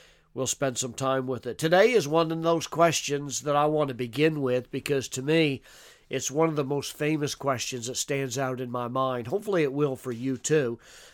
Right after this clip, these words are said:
Uh, it comes from the book of Romans. And the Apostle Paul, of course, is writing to the Roman Christians.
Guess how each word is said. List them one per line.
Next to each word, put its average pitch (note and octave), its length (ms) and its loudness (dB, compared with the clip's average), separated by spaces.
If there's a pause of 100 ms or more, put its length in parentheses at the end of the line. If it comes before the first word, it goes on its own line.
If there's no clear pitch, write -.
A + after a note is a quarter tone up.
(120)
Uh, D3 60 0
it D3+ 100 -2
comes B3+ 240 0
from G3+ 180 2
the F3 80 2
book D#3+ 220 4
of C#3 160 0
Romans. C#3 640 2
And A#2+ 80 -12
the C3 60 -2
Apostle D3 440 0
Paul, C#3+ 400 2
of C3 100 -2
course, C#3+ 320 0
is A2 160 -10
writing C#3 440 2
to C3 100 -8
the A#2 100 -8
Roman C3 380 -2
Christians. D#3 640 -2